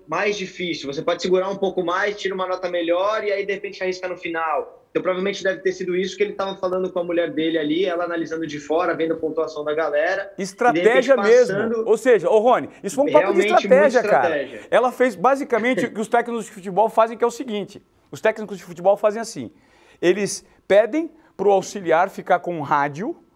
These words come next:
Speaker 2: na arquibancada, porque o auxiliar tem a visão global do gramado.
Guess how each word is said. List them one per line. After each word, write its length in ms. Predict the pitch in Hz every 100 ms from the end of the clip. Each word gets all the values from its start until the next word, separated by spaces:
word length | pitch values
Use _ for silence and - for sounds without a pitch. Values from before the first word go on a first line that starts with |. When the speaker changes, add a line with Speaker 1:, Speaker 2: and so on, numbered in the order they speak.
| _
Speaker 2:
na 120 | 160 175
arquibancada, 800 | 170 170 160 147 143 139 175 196
porque 240 | 202 214
o 40 |
auxiliar 420 | 214 208 208 208 208
tem 100 | 220
a 60 |
visão 340 | 190 175 208 196
global 680 | 165 226 175 135 196 226
do 100 | 220
gramado. 520 | 226 233 151 117 82